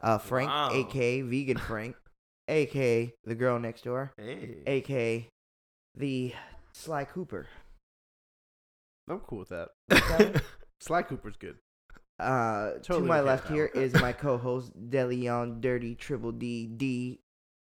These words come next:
Speaker 1: Dirty Dick Dels, as we all love to call him.
Speaker 2: Dirty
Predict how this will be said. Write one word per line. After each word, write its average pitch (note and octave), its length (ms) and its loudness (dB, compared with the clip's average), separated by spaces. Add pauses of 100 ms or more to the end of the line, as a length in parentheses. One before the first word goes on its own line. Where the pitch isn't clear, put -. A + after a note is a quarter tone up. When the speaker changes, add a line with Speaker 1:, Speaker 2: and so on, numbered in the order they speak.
(160)
Speaker 1:
Dirty A2+ 280 0
Dick A2+ 260 -6
Dels, - 520 -8 (480)
as A2 160 -14
we A2+ 140 -8
all G#2+ 120 -8
love G#2 220 -10
to - 80 -12
call A2+ 280 -8
him. B2+ 100 -12 (260)
Speaker 2:
Dirty D3+ 360 -6